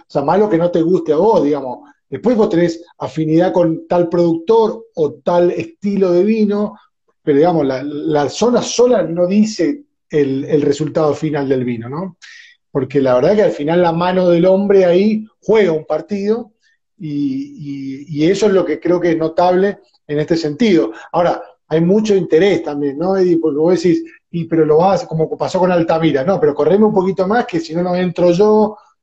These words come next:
y la finca me queda a la mitad afuera y empieza toda esa parte, viste, que es muy,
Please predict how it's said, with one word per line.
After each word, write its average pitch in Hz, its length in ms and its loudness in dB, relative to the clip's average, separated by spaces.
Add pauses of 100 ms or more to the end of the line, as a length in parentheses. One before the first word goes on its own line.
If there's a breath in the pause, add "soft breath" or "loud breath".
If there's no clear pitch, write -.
y 151 80 -4
la 147 140 2
finca 170 340 0
me 165 120 0
queda 175 180 4
a 165 40 2
la 165 80 0
mitad 160 280 0
afuera 202 760 4 (340 loud breath)
y 156 100 -8
empieza 165 360 0
toda 170 140 2
esa 165 180 -2
parte, 170 280 -2
viste, 165 260 0
que 160 80 0
es 160 60 0
muy, 170 380 0